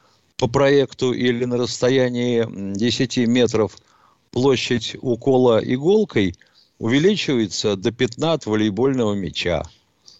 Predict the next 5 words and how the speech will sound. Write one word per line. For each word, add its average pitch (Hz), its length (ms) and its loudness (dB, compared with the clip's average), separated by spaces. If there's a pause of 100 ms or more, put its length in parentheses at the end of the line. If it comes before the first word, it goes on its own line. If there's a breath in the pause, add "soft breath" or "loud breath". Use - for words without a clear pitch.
(240)
И 214 140 2
всё. 185 560 0 (720)
Концентрация 143 760 0
энергии 131 520 0
падает, 202 640 0